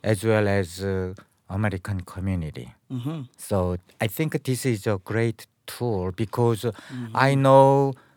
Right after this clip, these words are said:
Speaker 1: Korean culture, also I know American culture.
Speaker 2: Mm-hmm.
Speaker 1: Yes.
Speaker 2: Yeah.
Speaker 1: Hmm.
Speaker 2: Yeah, good stuff.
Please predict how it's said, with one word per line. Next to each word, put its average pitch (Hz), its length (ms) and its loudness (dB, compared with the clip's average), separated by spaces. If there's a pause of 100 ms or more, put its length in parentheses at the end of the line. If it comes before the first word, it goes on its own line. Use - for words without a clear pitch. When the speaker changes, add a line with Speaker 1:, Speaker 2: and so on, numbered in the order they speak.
(140)
Speaker 1:
Korean 139 500 2
culture, 143 880 2 (220)
also 120 800 2 (280)
I 117 180 -2
know 113 420 0
American 107 560 0
culture. - 680 -8 (260)
Speaker 2:
Mm-hmm. 131 120 -8
Speaker 1:
Yes. 131 400 -2 (440)
Speaker 2:
Yeah. 208 280 -2 (100)
Speaker 1:
Hmm. 101 180 -4
Speaker 2:
Yeah, 196 280 0
good 151 240 0
stuff. 220 380 -2